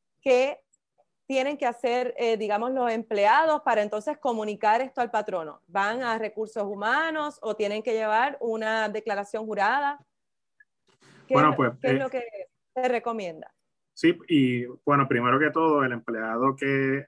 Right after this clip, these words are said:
Speaker 2: el empleado o la empleada que quiera cuestionar una decisión de esta naturaleza, donde el patrono quiera obligarlo a vacunarse, tiene que ser consciente primero de evaluar las circunstancias en las que tiene a su alrededor y dónde trabaja.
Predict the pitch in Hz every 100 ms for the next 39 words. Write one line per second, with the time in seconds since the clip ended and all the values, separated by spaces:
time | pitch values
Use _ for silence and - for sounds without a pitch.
0 | - 120 113 120 117 139 135 131 120 120
1 | 131 131 - - 113 107 113 123 123 123
2 | 120 123 117 123 123 123 - 123 120 127
3 | 117 120 113 127 - 117 107 104 101 -
4 | _ _ 120 117 113 110 110 117 123 123
5 | 123 - 120 107 104 110 127 127 127 127
6 | 131 131 - 113 - 110 147 131 120 -
7 | _ _ _ 120 - 117 135 127 - 135
8 | 131 127 131 135 147 120 120 _ _ _
9 | _ 123 113 120 135 120 113 113 123 147
10 | - 135 120 131 - 117 - 135 156 151
11 | 120 117 117 _ - - 113 135 143 135
12 | 131 123 143 - - 120 110 120 131 120
13 | 104 120 110